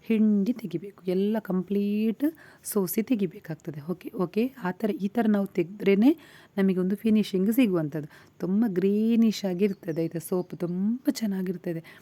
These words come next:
ನನಗೆ ತುಂಬ ಅಂದರೆ ತುಂಬ ಇಷ್ಟ ಆಯಿತು. ನೀವು ಇದನ್ನು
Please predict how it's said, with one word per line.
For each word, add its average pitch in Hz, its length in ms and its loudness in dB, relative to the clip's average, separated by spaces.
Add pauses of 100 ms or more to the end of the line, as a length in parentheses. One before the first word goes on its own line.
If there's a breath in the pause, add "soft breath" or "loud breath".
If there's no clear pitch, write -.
(400 loud breath)
ನನಗೆ 185 220 0
ತುಂಬ 196 420 0
ಅಂದರೆ 220 200 0
ತುಂಬ 233 640 2
ಇಷ್ಟ 220 260 0
ಆಯಿತು. 180 260 -4 (380 loud breath)
ನೀವು 208 200 2
ಇದನ್ನು 208 520 2